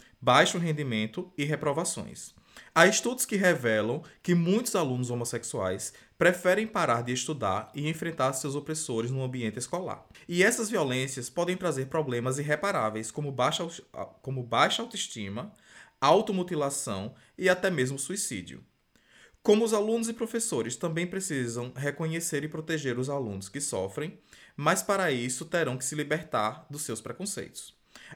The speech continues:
A escola, assim como a sociedade, precisa avançar. A sociedade traz a hetero-, a heterossexualidade como padrão, e os diferentes sofrem marginalização. A escola reproduz esse conceito e os diferentes não se entendem,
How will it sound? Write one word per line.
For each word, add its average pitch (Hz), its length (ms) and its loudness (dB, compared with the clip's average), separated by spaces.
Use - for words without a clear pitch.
A 165 120 8
escola, 202 420 2
assim 180 220 -2
como 135 180 -4
a 139 40 -2
sociedade, 117 680 -4
precisa 147 420 -2
avançar. 123 540 -4
A - 100 2
sociedade 185 580 0
traz 120 380 0
a 123 100 2
hetero-, 165 380 -4
a 135 160 -2
heterossexualidade 143 1120 -2
como 120 240 -8
padrão, 120 480 -6
e 160 100 0
os 175 80 2
diferentes 165 520 0
sofrem 131 340 0
marginalização. 135 920 -2
A 139 140 4
escola 185 360 2
reproduz 135 520 -2
esse 139 180 -6
conceito 120 680 -6
e 135 60 -2
os 139 100 -2
diferentes 151 580 -4
não 147 140 -4
se 156 200 -4
entendem, 113 560 -8